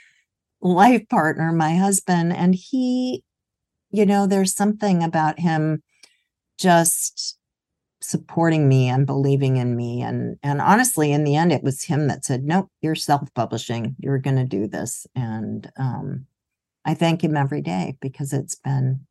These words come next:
like I said, extremely, uh, rewarding and gratifying.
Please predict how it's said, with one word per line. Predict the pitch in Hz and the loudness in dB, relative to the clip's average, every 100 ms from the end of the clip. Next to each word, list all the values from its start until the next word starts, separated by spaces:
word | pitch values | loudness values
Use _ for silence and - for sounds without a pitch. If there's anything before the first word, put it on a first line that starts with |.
| _ _ - | _ _ -10
like | 147 | -6
I | 143 | -4
said, | - 131 - - 139 | -2 -2 -4 -10 -8
extremely, | - - 147 147 135 127 123 127 _ _ _ _ _ _ - | -8 -4 -2 0 2 0 -2 -6 _ _ _ _ _ _ -6
uh, | 120 120 | -4 -4
rewarding | 127 127 127 120 120 - 131 - _ _ | -6 -6 -6 -6 -6 -6 -8 -12 _ _
and | 135 135 | -6 -4
gratifying. | 120 107 127 - 113 - | -6 -10 -12 -12 -14 -14